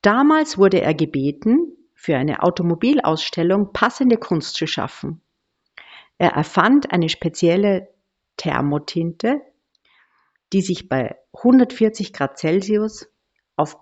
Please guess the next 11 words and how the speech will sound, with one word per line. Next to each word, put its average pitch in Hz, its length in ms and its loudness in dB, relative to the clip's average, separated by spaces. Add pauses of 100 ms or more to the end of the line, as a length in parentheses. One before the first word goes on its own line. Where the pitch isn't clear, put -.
beschichtete 208 960 -2
Metallplatten 190 1080 -4
einbrennen 156 640 0
lässt. - 500 -14 (1500)
Maximal 220 720 2
dreimal 208 960 -2 (360)
kann 196 180 -2
man 170 160 2
den 147 220 0
Brennvorgang 196 840 0
wiederholen. 170 880 -2